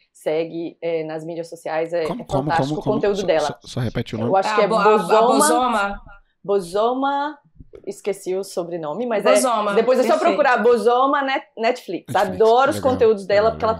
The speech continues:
Speaker 1: traz coisas
Speaker 2: Legal.
Speaker 1: muito, muito legais. Então, ela fala assim: é, uma das coisas é, é, eu não peço pra serem, eu não, eu não coloco, né, que tem que ser uma mulher contratada,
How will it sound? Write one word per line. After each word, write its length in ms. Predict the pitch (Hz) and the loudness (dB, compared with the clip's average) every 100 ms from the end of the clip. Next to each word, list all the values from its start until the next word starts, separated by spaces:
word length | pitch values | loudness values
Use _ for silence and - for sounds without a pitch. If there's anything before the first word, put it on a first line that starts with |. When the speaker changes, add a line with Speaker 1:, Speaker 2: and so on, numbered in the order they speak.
| 220 | -2
Speaker 1:
traz 120 | 220 | -4
coisas 400 | - 220 226 202 | -4 -2 0 -4
Speaker 2:
Legal. 120 | 202 | -2
Speaker 1:
muito, 640 | 214 254 277 269 - 262 - | 0 2 0 -2 -6 -10 -10
muito 340 | 196 214 220 196 | -10 -8 -8 -10
legais. 460 | 196 170 - - _ _ - 233 | -6 -6 -8 -18 _ _ -14 -8
Então, 320 | 226 247 254 | 2 2 4
ela 160 | 254 262 | 2 2
fala 240 | 277 277 | 2 2
assim: 260 | 285 - - _ _ - | 0 -6 -16 _ _ -2
é, 160 | 208 | 0
uma 160 | 240 320 | 2 2
das 200 | 277 - | 0 2
coisas 440 | 254 254 254 202 | 2 2 2 0
é, 240 | 196 139 - _ _ - | -2 -2 -6 _ _ 0
é, 420 | 196 190 180 - 233 | 4 4 2 2 2
eu 60 | |
não 160 | 277 349 | 2 0
peço 360 | 269 240 247 190 | 0 0 -2 -6
pra 160 | 185 | -6
serem, 440 | 180 202 190 156 156 _ _ _ _ _ _ _ | -2 -2 0 -4 -10 _ _ _ _ _ _ _
eu 100 | 202 | -2
não, 340 | 220 247 247 - - - _ - | 0 -2 -4 -8 -20 -20 _ -6
eu 120 | - 220 | 0 2
não 120 | 240 | 2
coloco, 440 | 254 233 226 226 | 2 2 2 0
né, 180 | 185 196 | -6 -6
que 140 | - | -8
tem 240 | 165 233 226 | -2 -2 -2
que 40 | |
ser 120 | - | -4
uma 120 | 226 220 | -4 -4
mulher 360 | 196 190 - | -2 -2 -4
contratada, 760 | - 190 180 170 165 175 233 | -10 -6 -4 0 0 2 -2